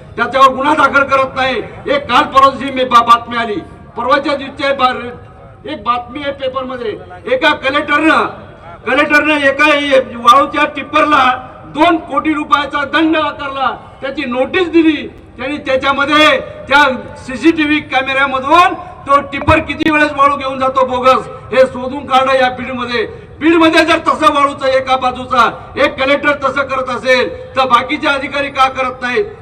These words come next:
हा आरोपी सर्वांना माहीत आहे, गुन्हेगार सर्वांना माहीत आहे आणि म्हणून तुम्हाला आणि आपल्या सगळ्यालाच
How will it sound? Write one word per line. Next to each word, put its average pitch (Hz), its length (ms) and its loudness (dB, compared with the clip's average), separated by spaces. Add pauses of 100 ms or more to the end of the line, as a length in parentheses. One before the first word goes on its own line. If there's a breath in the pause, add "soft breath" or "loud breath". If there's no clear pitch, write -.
(120)
हा 247 240 6
आरोपी 254 440 2 (500)
सर्वांना 311 360 2
माहीत 320 280 6
आहे, 240 220 2 (420)
गुन्हेगार 277 400 2
सर्वांना 294 400 4
माहीत 294 260 4
आहे 285 200 0 (260 loud breath)
आणि 302 160 2
म्हणून 320 180 4
तुम्हाला 311 360 -2
आणि 302 180 2
आपल्या 294 280 0
सगळ्यालाच 269 580 0